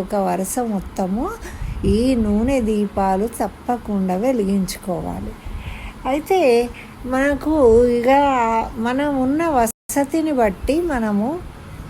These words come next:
ఆ దీపాలను వెలిగించుకోవాలండి. ఎన్ని దీపాలు వెలిగించినా సరే మనం నూనె దీపాలు తప్పకుండా వెలిగించి తీరవలసిందే.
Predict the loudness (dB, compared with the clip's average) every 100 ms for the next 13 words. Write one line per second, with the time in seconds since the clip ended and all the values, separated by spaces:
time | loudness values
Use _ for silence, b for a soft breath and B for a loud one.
0 | -14 -10 -2 0 0 0 0 0 0 -2
1 | -2 0 0 2 0 0 -4 -4 -2 -2
2 | -4 -4 -8 -8 B B B B 2 4
3 | 2 2 4 2 2 4 4 4 6 6
4 | 6 4 0 0 0 0 2 0 2 2
5 | 2 2 0 -2 0 0 0 2 2 0
6 | 0 -2 -2 0 0 0 0 -2 -4 -2
7 | -2 0 0 0 2 2 2 2 2 4
8 | 4 2 0 2 2 4 4 2 0 0
9 | 0 0 2 4